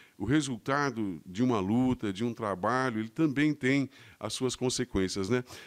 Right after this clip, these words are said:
E uma, e uma, uma, é, como eu disse, esse grande momento que eu vivo é, é, é, são, é, esse feedback que a gente tem da própria população. São as obras, as, a, a, a, a,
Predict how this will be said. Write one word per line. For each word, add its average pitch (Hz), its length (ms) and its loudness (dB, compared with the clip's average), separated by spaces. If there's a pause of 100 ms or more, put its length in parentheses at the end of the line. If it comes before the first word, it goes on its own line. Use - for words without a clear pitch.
(140)
E 139 80 0
uma, 196 260 6
e 147 40 4
uma, 135 600 4 (320)
uma, 123 300 0
é, 104 140 -4 (100)
como 135 160 -2
eu 151 100 2
disse, 123 360 -2
esse - 140 -4 (220)
grande 139 260 4
momento 110 380 2
que 98 100 -6
eu 85 100 0
vivo 113 540 -2 (320)
é, 101 500 -4
é, 90 40 -6
é, 95 60 -4
são, 139 320 -2 (160)
é, 92 200 -6
esse 127 160 -4
feedback 135 580 2 (100)
que 110 100 -8
a 101 60 0
gente 110 160 0
tem 127 280 0 (300)
da 95 180 0
própria 95 320 0
população. 90 600 -2 (260)
São 143 400 -2 (180)
as 92 220 -2
obras, 98 600 0 (240)
as, 95 200 -2
a, 87 280 -2
a, 85 80 -6
a, 80 920 -4
a, - 40 -18